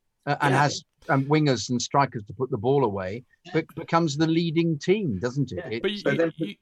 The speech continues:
Speaker 2: uh, you could, you could argue every attack potentially does that in some way or another.
Speaker 3: You could say,
Speaker 2: I, I
Speaker 3: you, you could say, sorry, Tony, you could say, J-,
Speaker 2: Yeah.
Speaker 3: J K, that,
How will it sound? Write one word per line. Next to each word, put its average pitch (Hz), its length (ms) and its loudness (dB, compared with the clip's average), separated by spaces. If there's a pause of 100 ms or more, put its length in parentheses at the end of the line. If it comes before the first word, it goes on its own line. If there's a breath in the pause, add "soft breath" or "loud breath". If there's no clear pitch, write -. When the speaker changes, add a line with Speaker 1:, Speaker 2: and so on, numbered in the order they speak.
(140)
Speaker 2:
uh, 156 160 -4
you 180 120 -4
could, 156 220 -4
you 175 140 -4
could 151 140 -4
argue 156 300 2
every 160 380 -2
attack - 300 -8 (120)
potentially 123 480 -10
does 107 180 -6
that 110 140 -6
in 107 80 -14
some 131 220 -8
way 87 140 -10
or - 20 -14
another. 101 220 -10 (120)
Speaker 3:
You 180 120 -6
could 262 200 -2
say, 220 180 2
Speaker 2:
I, 214 260 6
I - 20 0
Speaker 3:
you, - 120 -8
you 190 160 -8
could 220 180 -6
say, 202 160 0
sorry, 170 220 0
Tony, 113 260 -2
you 156 100 -8
could - 160 -4
say, 170 220 4
J-, - 280 -4
Speaker 2:
Yeah. - 80 -10
Speaker 3:
J 120 220 -2
K, 135 220 -2
that, 139 200 -4